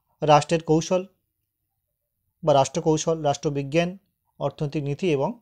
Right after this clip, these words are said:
সামরিক কৌশল। তার লেখা এই গ্রন্থটি আবিষ্কার করেন উনিশশো পাঁচ সালে পণ্ডিত শ্যাম শাস্ত্রী মহাশয় এবং প্রকাশিত হয় উনিশশো নয় সালে। এই গ্রন্থে বর্ণিত রাষ্ট্র শাসন সম্পর্কিত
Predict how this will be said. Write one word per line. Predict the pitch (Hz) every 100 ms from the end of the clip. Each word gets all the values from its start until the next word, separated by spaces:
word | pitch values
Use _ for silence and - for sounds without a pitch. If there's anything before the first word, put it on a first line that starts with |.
| _
সামরিক | - 139 131 131
কৌশল। | - 151 127 107 _ _ _ _ _
তার | - 170
লেখা | 175 180 185 190 _ _
এই | 165 156
গ্রন্থটি | 147 180 185 165
আবিষ্কার | 143 156 175
করেন | 165 170 175 175 _ _ _
উনিশশো | 160 151 151
পাঁচ | 147 147
সালে | - 143
পণ্ডিত | 135 139 139 139 _ _ _ _ _ _ _
শ্যাম | - 160
শাস্ত্রী | 156 147 -
মহাশয় | 135 127 117 226 _ _ _ _ _ _
এবং | 156 151 147
প্রকাশিত | 160 180 220
হয় | 190 165
উনিশশো | 196 147 - 254 _ _ -
নয় | 123
সালে। | 117 117 - _ _ _ _ _ _ _ _
এই | - 185
গ্রন্থে | 202 226 226 _ 214 170
বর্ণিত | 190 165 175 202
রাষ্ট্র | 151 139 147 -
শাসন | 170 170 190 185
সম্পর্কিত | - 160 180 180 175